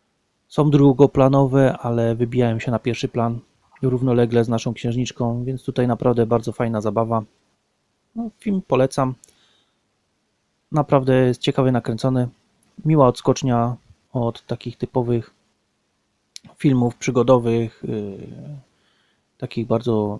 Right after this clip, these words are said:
miłych, uprzejmych i grzecznych. Tutaj mamy przygodówkę, która naprawdę,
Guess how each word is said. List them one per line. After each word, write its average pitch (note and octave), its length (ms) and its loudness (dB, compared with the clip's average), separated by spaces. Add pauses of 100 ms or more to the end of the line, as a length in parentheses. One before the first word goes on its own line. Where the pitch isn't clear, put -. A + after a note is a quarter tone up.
miłych, B2+ 420 -2
uprzejmych A#2 540 -4
i G#2+ 140 -6
grzecznych. A#2+ 580 -2 (300)
Tutaj B2 200 -8
mamy A#2 240 -2
przygodówkę, B2 520 -4
która A#2 280 -4
naprawdę, A2+ 520 -2